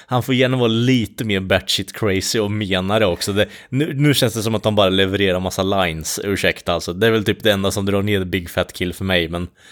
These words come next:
eh, som jag håller med dig, Granström, där. Eh, That Yellow Bastard är hundra procent det bästa i hela filmen, bortsett från, eh, The Customer is Always Right, för den sekvensen är, oh, tio av tio, följt av musiken där och, eh, in på, eh, titel, eh,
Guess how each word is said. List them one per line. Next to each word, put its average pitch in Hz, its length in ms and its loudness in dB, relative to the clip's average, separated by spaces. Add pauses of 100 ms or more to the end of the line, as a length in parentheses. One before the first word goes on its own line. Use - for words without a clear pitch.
(200)
eh, 92 340 -2
som 123 160 -4
jag 120 80 2
håller 123 140 4
med 117 240 4
dig, 92 140 2
Granström, 87 340 -2
där. 85 240 -2
Eh, 95 360 0
That 104 220 2
Yellow 98 180 2
Bastard 92 480 0
är 85 220 0
hundra 92 300 0
procent 85 300 -2
det 87 60 -6
bästa 92 420 2
i 82 160 2
hela 78 160 -2
filmen, 80 380 -8 (280)
bortsett 98 360 0
från, 90 340 0
eh, 87 120 0 (240)
The 107 80 2
Customer 90 380 0
is 87 120 -2
Always 82 280 -2
Right, 82 220 0
för 107 100 0
den 98 160 2
sekvensen 95 520 -2
är, 90 200 0 (560)
oh, 110 220 0 (220)
tio 101 220 2
av 87 80 0
tio, 87 320 0
följt 104 280 0
av 95 60 0
musiken 92 500 0
där 82 180 -2
och, - 320 -6
eh, 90 220 2
in 87 160 -2
på, 87 480 0 (280)
eh, 80 280 -2
titel, 85 540 -2
eh, 82 140 2